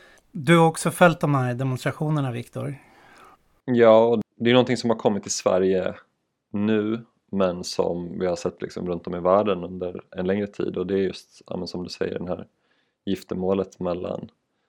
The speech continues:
Speaker 2: den nya alternativhögern och, ja, men liksom den nyandliga, alltså new age alternativmedicinmiljön. Så det är någonting som är ganska fascinerande, hur det där hänger ihop på något sätt och hur de här grupperna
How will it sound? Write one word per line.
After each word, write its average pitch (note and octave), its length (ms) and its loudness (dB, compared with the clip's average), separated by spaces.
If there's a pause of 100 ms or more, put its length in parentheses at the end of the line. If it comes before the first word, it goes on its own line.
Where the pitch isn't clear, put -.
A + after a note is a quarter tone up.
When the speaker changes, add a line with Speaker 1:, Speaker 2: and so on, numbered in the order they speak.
(380)
Speaker 2:
den F#2 120 -4
nya F2+ 200 -4
alternativhögern E2 1300 -6
och, - 260 -10 (580)
ja, F2+ 60 -6
men E2+ 160 -4
liksom - 320 -8
den E2+ 260 -4
nyandliga, E2+ 580 -8
alltså - 180 -10
new F2 260 -8
age - 580 -12 (760)
alternativmedicinmiljön. F2 2250 -6
Så G2 100 -14
det F#2 240 -4
är F#2+ 60 -4
någonting F#2+ 360 -8
som F2 440 -6 (760)
är G2+ 120 -2
ganska G2 260 -2
fascinerande, G#2 640 -4
hur E2+ 160 -4
det E2 60 -10
där E2+ 120 -4
hänger E2+ 240 -8
ihop F#2+ 280 -6
på F#2+ 80 -8
något F2 120 -12
sätt - 200 -8
och E2+ 80 -6
hur E2 160 -4
de E2 140 -10
här E2 80 -8
grupperna E2 640 -8